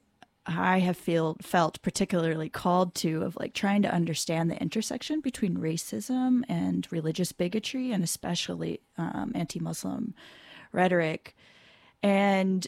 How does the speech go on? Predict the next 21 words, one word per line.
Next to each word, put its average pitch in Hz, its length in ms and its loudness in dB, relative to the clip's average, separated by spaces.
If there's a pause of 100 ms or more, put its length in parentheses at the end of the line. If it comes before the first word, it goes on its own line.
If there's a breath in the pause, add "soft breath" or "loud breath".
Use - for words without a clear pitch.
really 214 360 0
understanding 175 800 0
how 170 200 0
the 156 100 -4
interfaith 185 640 0
movement 160 680 -4 (300)
in 170 80 -2
the 170 80 0
United 170 420 -2
States 254 480 -4
was 160 220 -4
really 165 480 -2
grounded 170 720 -2
in 175 220 -6
some 160 240 -2
of 156 240 -6
this, 151 380 -6
like, - 480 -10 (440 loud breath)
Christian 151 680 -4
white 151 280 -6
supremacy. - 920 -4